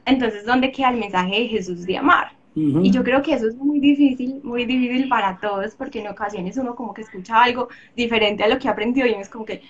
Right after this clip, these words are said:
Speaker 1: "Oh my God, oh my God, oh my God, no, eso no es verdad", ¿cierto?
Speaker 2: Ujú.
Speaker 1: Pero eso que para mí es verdad, para otra persona no lo es. Y para otra persona puede ser una verdad totalmente diferente. Y tenemos que aprender a respetar. Respetar no significa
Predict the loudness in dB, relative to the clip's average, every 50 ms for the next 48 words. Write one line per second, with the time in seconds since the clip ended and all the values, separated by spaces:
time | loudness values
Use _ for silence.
0 | _ -10 -6 -4 -2 -2 -2 2 2 4 4 4 4 2 0 2 4 6 6 6
1 | 6 4 4 2 4 8 8 8 8 6 2 4 4 6 6 4 4 2 0 -2
2 | -2 -2 -2 0 2 4 4 2 2 -2 -4 -4 -4 -4 -4 -2 0 2 2 2
3 | 2 0 -2 -2 0 0 2 2 2 0 -2 -12 _ _ _ _ _ _ _ _
4 | _ 0 4 4 4 4 2 0 -2 -2 -2 -2 -2 -2 -2 -4 -6 -6 -6 -6
5 | -2 2 4 2 2 2 0 0 0 2 2 2 0 0 -2 -4 -4 -2 -2 -2
6 | 0 2 4 4 4 4 2 0 -2 -2 -2 0 2 2 2 0 -4 -10 -20 _
7 | _ -20 -20 -20 -20 -20 -20 -20 -20 -14 -4 0 0 2 4 4 4 6 4 4
8 | 4 2 4 4 4 4 4 4 0 -4 -4 -2 -2 0 2 2 2 0 0 -2
9 | -4 -6 -6 -8 -2 2 2 2 2 2 -2 -6 -6 -6 -8 -8 -8 -8 -10 -10
10 | -10 -12 -12 -16 -20 -20 -20 -20 -20 -12 -6 -4 -2 0 0 -2 -2 -6 -8 -6
11 | -6 -6 -6 -4 -4 -4 -4 -2 0 0 -2 -2 -4 -8 -12 -16 _ -12 -8 0
12 | 4 4 4 4 4 0 -8 -4 -2 0 0 0 -2 -4 0 2 2 2 2 0
13 | 2 2 2 2 2 0 -4 0 0 0 0